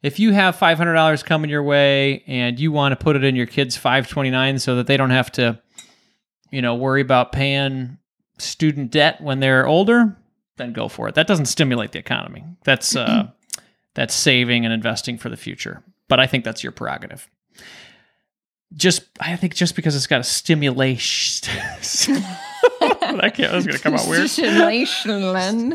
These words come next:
Speaker 1: <laughs> I was trying, is it gonna stimulation? Is it a stimulate? No, stimulate.
Speaker 2: I don't know.
Speaker 1: You wanna stimulate the economy. It doesn't mean we have to spend it all.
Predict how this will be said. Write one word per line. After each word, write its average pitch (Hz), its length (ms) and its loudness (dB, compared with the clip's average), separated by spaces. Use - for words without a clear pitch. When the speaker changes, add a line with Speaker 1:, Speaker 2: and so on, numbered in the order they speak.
Speaker 1:
<laughs> - 40 -8
I 208 40 0
was 190 140 -2
trying, 175 240 0
is 175 80 -2
it - 20 -2
gonna 156 200 0
stimulation? 180 920 -6
Is 214 180 -2
it 240 100 0
a 311 40 2
stimulate? 349 480 -4
No, 175 100 -2
stimulate. 170 400 0
Speaker 2:
I - 40 -10
don't - 300 -6
know. 156 80 -2
Speaker 1:
You 202 60 4
wanna 202 140 6
stimulate 208 500 6
the 165 80 0
economy. 160 540 2
It - 880 -16
doesn't 147 260 2
mean 123 120 -4
we 117 80 -6
have - 140 -10
to - 80 -10
spend 117 220 -10
it - 60 -16
all. 139 600 0